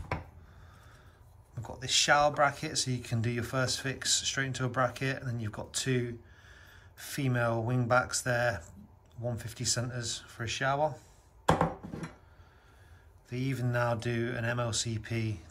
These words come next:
to an isolation service valve, fifteen mil compression. And this that I've only just seen for the first time today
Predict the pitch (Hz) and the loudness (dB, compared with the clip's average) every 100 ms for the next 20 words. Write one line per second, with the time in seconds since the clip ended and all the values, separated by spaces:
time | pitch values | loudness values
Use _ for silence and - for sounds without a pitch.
0 | - 113 104 107 107 - - - 113 107 | -8 -4 -2 -2 -6 -12 -20 -10 -4 -2
1 | 104 104 107 104 - 101 - 104 98 - | 0 -2 -4 -4 -4 -2 0 -2 -2 -6
2 | 110 101 98 98 - - - - - - | -4 -4 -4 -10 -16 -20 -20 -20 -20 -20
3 | - - - 113 - 107 101 98 - 92 | -20 -18 -10 -10 -6 -4 -4 -6 -6 -6
4 | 104 - 101 95 - - - - - - | -6 -6 -10 -14 -20 -20 -20 -20 -20 -20
5 | - - - - - - - - - - | -20 -20 -20 -4 0 2 2 -2 -2 -10
6 | - 117 117 139 - - - - 120 120 | -6 -2 2 2 2 2 0 -2 2 4
7 | 123 127 120 113 - 123 117 110 107 123 | 4 2 2 2 2 2 0 -2 0 0
8 | 113 - 113 110 113 117 120 | 0 0 -2 -2 0 0 0